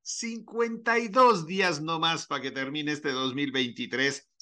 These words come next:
Hoy es día de Nuestra Señora de Almudena, también es el día de la dedicación de la Basílica de San Juan de Letrán en Roma.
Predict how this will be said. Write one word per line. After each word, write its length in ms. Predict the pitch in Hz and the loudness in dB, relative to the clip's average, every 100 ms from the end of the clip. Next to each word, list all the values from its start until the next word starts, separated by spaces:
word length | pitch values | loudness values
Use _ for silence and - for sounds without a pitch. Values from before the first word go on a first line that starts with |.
| _ | _
Hoy 280 | 151 196 202 | 4 4 4
es 80 | 135 | 2
día 160 | 156 | 2
de 80 | 160 | 0
Nuestra 240 | 147 139 | -2 -4
Señora 400 | 127 127 131 147 | -6 -6 -4 -2
de 120 | 139 117 | -2 -2
Almudena, 580 | 117 117 139 151 220 | -4 0 0 2 -2
también 240 | 160 120 135 | -6 -6 -6
es 100 | 131 | -6
el 100 | 113 | -2
día 160 | 131 | 0
de 80 | 139 | 0
la 120 | 117 | -2
dedicación 580 | 110 110 110 117 110 147 | -6 -8 -6 -6 -2 0
de 80 | 147 | 2
la 80 | 120 | 2
Basílica 580 | 113 113 156 156 147 123 | 0 0 0 0 0 0
de 120 | 120 | 0
San 240 | 110 123 | -2 -4
Juan 160 | 113 147 | 0 0
de 120 | 139 | 0
Letrán 360 | 120 110 139 147 | -2 0 0 0
en 140 | 127 | -2
Roma. 460 | 120 170 170 151 | 0 0 2 -2